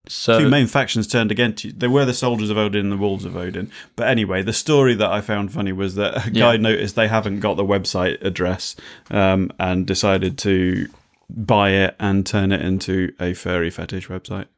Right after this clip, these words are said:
Speaker 2: <laughs> Guy buys web domain of far right group Wolves of Odin and turns it into furry fetish site, which I thought was good. Semi-naked anthropomorphic wolves.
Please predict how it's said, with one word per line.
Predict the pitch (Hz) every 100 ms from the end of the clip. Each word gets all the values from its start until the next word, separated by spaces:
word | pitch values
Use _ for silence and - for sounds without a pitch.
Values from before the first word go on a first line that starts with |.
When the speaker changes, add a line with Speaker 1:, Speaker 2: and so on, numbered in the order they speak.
| _ _ _ _ _ _ _ _ _ _ _ _ _
Speaker 2:
<laughs> | - - - - - - 196 - 131 - 135 - - - - _ -
Guy | 147 151
buys | 117 110 98
web | 117 101
domain | 107 107
of | 101
far | - 107 104
right | 95
group | 92 98
Wolves | 113 101
of | 92
Odin | 85 85
and | 87
turns | 92 98 90
it |
into | - -
furry | - 80
fetish | - - - 135
site, | - 107 - - _ _ _ _ _ _ _ _ _ _
which | - -
I |
thought | - -
was | -
good. | - -
Semi-naked | - - 95 90 95
anthropomorphic | 95 95 107 113 104 104 117
wolves. | - 92 90 92 -